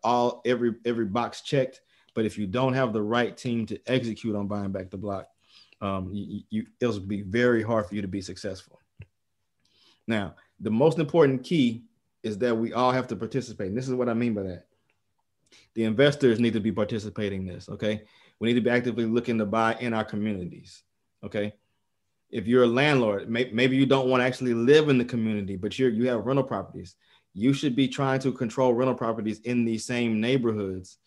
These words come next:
Um, and you can maybe, maybe one investor has bought the block and renovated the block, and now they're selling the homes to,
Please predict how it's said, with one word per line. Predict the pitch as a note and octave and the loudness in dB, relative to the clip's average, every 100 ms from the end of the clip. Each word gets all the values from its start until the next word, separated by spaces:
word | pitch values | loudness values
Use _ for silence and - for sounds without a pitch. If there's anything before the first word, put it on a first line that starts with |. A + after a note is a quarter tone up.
| _ _ _ - | _ _ _ -2
Um, | A2 G#2 G2 G#2+ | 2 2 0 -2
and | G#2+ A#2+ | 0 2
you | |
can | B2+ A#2+ A2+ | 2 -2 -2
maybe, | G#2 A2+ A#2 A#2 A2+ _ _ _ _ | -2 0 0 -2 -4 _ _ _ _
maybe | A2 A#2 A#2+ A#2+ - _ | 0 2 2 0 -12 _
one | A2 B2 | -4 2
investor | C3+ A#2+ B2+ B2 A#2+ | 2 4 2 2 0
has | A2 G#2 _ | -2 -6 _
bought | G#2 A#2 B2+ | -4 -4 -2
the | A2+ | -4
block | A#2 A2+ | -4 -4
and | A2 | -4
renovated | B2+ A#2+ A2 G2 | -2 -2 -2 -4
the | G2 | -6
block, | G#2+ G2+ G#2 | -4 -6 -6
and | G#2 | -2
now | A2+ A2+ | 0 2
they're | A2+ | 0
selling | G#2+ - - C#3 C3+ A#2+ | -2 -10 -2 2 4 2
the | A2+ | 0
homes | A#2+ C3+ B2+ A2+ | 0 2 2 -2
to, | G#2+ | -6